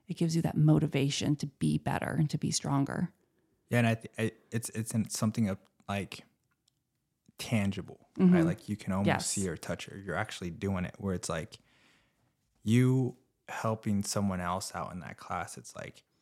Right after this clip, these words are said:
Speaker 2: it gives you a purpose. I think that's the right word. It's like
Speaker 1: Yeah.
Speaker 2: the purpose gives you a purpose being in there and out. And just in general, like, if you have a horrible day,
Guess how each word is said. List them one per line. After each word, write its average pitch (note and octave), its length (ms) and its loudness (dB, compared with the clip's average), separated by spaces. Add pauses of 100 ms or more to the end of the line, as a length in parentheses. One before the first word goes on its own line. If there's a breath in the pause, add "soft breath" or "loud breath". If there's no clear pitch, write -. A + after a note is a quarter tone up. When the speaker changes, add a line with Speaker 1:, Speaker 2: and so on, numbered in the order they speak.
(840)
Speaker 2:
it - 80 -16
gives A2 220 0
you G2 120 2
a F#2 40 -6
purpose. - 640 -10
I - 60 -20
think G2 160 -14
that's F#2+ 180 -8
the D#2 60 -10
right D#2 160 -6
word. D#2+ 200 -4
It's - 160 -10
like - 100 -8
Speaker 1:
Yeah. - 180 -6
Speaker 2:
the D3+ 60 -6
purpose - 420 -4
gives - 220 -4
you F#2 60 -4
a F#2 40 -6
purpose - 400 -8
being G2 220 -6
in G2 100 -2
there F#2+ 120 -2
and F#2+ 80 -2
out. F#2+ 300 -4 (580 soft breath)
And A2 120 4
just B2+ 200 0
in A2+ 60 4
general, G2 300 0
like, G2 140 -4
if - 100 -8
you A2 60 0
have G#2+ 100 -2
a G2 60 -2
horrible F#2+ 480 -2
day, F2+ 340 0